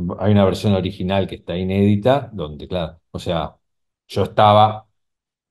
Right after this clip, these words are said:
en la sala de ensayo, en lo de Daniel Melero, dijo, "Tengo una canción nueva,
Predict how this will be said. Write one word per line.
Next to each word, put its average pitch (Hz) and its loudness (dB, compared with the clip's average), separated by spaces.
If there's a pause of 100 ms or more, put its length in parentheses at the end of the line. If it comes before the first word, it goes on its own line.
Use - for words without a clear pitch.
(140)
en 82 -12
la 69 -10
sala 98 -2
de 95 0
ensayo, 104 0 (380)
en 90 -10
lo 82 -8
de 82 -8
Daniel 87 -8
Melero, 98 0
dijo, - -4
"Tengo 92 -6
una 92 -8
canción 95 -4
nueva, 104 2